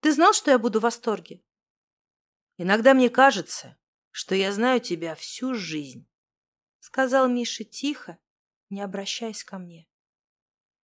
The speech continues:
А у меня ведь тоже было такое чувство. Правда, я ошибочно спутала интерес, возникший сразу, с подозрениями. Но это нам не помешало оказаться там,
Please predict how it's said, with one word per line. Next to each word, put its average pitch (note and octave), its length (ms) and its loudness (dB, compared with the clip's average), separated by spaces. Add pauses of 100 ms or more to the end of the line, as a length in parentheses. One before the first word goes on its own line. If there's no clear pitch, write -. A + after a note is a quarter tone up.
(140)
А B3+ 120 4
у - 20 4
меня D4 240 2
ведь D#4 200 0
тоже C4+ 280 2
было B3 260 2
такое A#3 360 -2
чувство. - 580 -12 (840)
Правда, A#3+ 500 -2 (220)
я B3+ 160 2
ошибочно C4 500 -2
спутала C4 500 0
интерес, C4 720 0 (200)
возникший B3+ 520 2
сразу, G3+ 520 -4 (640)
с - 100 -20
подозрениями. A3 960 -4 (920)
Но C4 80 2
это D4+ 180 2
нам D#4+ 200 6
не E4 80 4
помешало D#4+ 540 2
оказаться A3 500 -2
там, E4 380 0